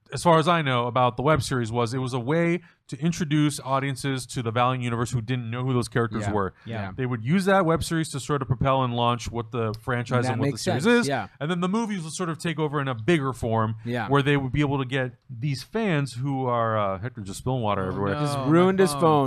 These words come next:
Speaker 2: phone. That's your brand new phone
Speaker 1: They
Speaker 2: too,
Speaker 1: would, they would,
Speaker 2: Hector.
Speaker 1: they would use the web series to sort of bring in these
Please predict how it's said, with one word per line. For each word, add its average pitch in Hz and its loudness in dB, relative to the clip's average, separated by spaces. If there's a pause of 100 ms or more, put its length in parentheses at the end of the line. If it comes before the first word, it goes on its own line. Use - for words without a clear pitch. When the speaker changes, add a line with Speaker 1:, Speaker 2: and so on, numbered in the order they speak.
(100)
Speaker 2:
phone. 135 -6
That's 160 0
your 139 0
brand 151 0
new 165 2
phone 160 -2
Speaker 1:
They 170 6
Speaker 2:
too, 180 10
Speaker 1:
would, 131 2
they 160 6
would, 185 6
Speaker 2:
Hector. 143 2
Speaker 1:
they 175 8
would 170 4
use 196 6
the 175 6
web 156 4
series 143 0
to 131 -4
sort 147 0
of 123 0
bring 147 4
in 143 -2 (280)
these 127 -4